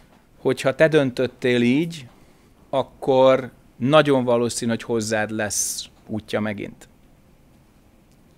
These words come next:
Iszonyatos erős az élet és halál karmája.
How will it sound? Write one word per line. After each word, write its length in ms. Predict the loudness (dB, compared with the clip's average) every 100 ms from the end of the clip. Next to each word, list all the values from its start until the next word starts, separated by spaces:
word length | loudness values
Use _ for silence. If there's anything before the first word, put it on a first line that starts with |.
| _
Iszonyatos 560 | -2 0 0 0 0 -4
erős 500 | 0 0 2 -2 -2
az 220 | -4 -2
élet 340 | 0 0 0 -2
és 160 | -4
halál 340 | -2 -2 -2 -4
karmája. 580 | -6 -4 -6 -8 -10